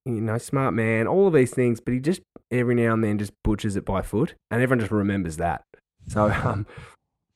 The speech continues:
so everyone wanted Marshall, uh, to win the best and fairest, and he came second,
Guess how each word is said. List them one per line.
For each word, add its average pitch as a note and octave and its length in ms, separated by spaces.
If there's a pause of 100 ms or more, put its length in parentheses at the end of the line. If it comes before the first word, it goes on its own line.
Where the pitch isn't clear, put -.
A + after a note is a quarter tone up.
(220)
so B2 100
everyone E3 280
wanted A#2 160
Marshall, A2 480 (100)
uh, F2+ 100
to A2 140
win G#2 320
the G2 160
best F#2 220
and F#2 100
fairest, G2 340
and G2 60
he F#2+ 60
came G2+ 200
second, F#2 520